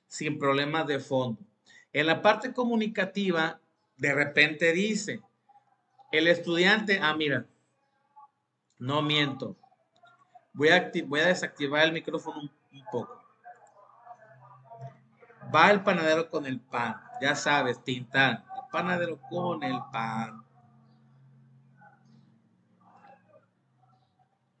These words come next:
Bueno, pasó rápido, pero a veces se queda fuera de mi casa, este, los vecinos comprando. Eh,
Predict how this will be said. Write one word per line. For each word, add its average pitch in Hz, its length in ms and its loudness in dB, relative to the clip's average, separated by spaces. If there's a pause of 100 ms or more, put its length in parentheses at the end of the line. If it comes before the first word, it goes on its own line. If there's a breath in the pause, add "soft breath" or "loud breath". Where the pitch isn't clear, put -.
(400)
Bueno, 135 520 0
pasó 127 300 -2
rápido, 143 560 0 (160)
pero 127 160 -2
a 127 60 2
veces 160 240 -2
se 160 100 -10
queda 151 240 0
fuera 156 300 0
de 151 120 2
mi 127 160 -8
casa, 196 600 0 (480)
este, 127 400 -6
los 123 180 -2
vecinos 151 400 -4
comprando. 131 640 -4 (1300)
Eh, 175 760 8